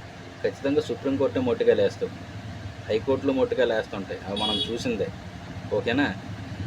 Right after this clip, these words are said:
మీకు ఇలాంటి ట్రెండింగ్ అప్‌డేట్,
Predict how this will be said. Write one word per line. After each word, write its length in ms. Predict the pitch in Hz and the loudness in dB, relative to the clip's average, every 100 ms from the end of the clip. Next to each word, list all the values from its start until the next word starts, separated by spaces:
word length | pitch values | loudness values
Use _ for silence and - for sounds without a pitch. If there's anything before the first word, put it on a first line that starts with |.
| - - - | -6 -4 0
మీకు 300 | 123 95 120 110 127 - 113 113 | 2 4 4 4 2 2 0 4
ఇలాంటి 440 | 127 156 156 - 117 110 120 - - - - - - - - - - - - - | 6 6 4 2 0 0 -2 -4 -4 -2 -2 -2 -2 -2 -2 -2 -2 -2 -4 2
ట్రెండింగ్ 440 | 131 151 165 151 123 | 4 6 6 6 4
అప్‌డేట్, 400 | - 110 98 | 6 4 6